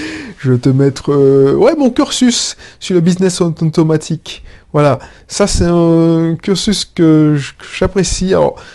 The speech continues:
euh, je sais pas si, parce que il y aura une phase de b-, euh, une phase d'a-, d'avant-vente. C'est-à-dire que c'est des, c'est, alors, je sais pas si tu es coutumier, mais, euh, je t'ai présenté, je cherche quatre volontaires.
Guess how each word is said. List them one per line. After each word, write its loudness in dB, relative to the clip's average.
euh, 2
je 0
sais -2
pas 0
si, -6
parce -4
que 2
il -4
y 0
aura 2
une 0
phase 0
de 2
b-, -2
euh, -10
une -4
phase -2
d'a-, -6
d'avant-vente. -2
C'est-à-dire -2
que 0
c'est -8
des, 2
c'est, -12
alors, 0
je -2
sais -8
pas -2
si -14
tu -2
es -2
coutumier, -6
mais, -4
euh, -16
je -16
t'ai -8
présenté, -2
je -4
cherche -6
quatre -2
volontaires. -2